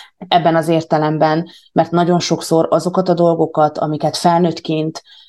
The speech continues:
bár feszültséggel ugyan, de el tudnánk viselni, nagyon gyermeki módon reagáljuk le, és személyesre vesszük.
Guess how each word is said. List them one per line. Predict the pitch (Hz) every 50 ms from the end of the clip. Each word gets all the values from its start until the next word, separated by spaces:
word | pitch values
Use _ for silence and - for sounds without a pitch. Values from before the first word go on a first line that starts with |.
| _ _ _
bár | _ 160 156 156 147
feszültséggel | - - 175 165 - - 180 160 151 - - 156 147 147 156 151 147
ugyan, | 156 147 165 151 147 151
de | 147 160
el | 156 156
tudnánk | 156 - 175 170 156 147 147 143
viselni, | - 156 - - - 160 156 156 160 160 170 170 175 175 -
nagyon | 175 175 180 180 180 165 165
gyermeki | 180 170 160 156 156 156 - - 160
módon | 156 151 147 143 151 151
reagáljuk | 147 151 147 147 143 151 151 143 147 147 147 -
le, | 160 156 160
és | 170 156
személyesre | - - - 175 160 156 147 143 143 - - - 151
vesszük. | 139 143 143 - - - - - 185 - _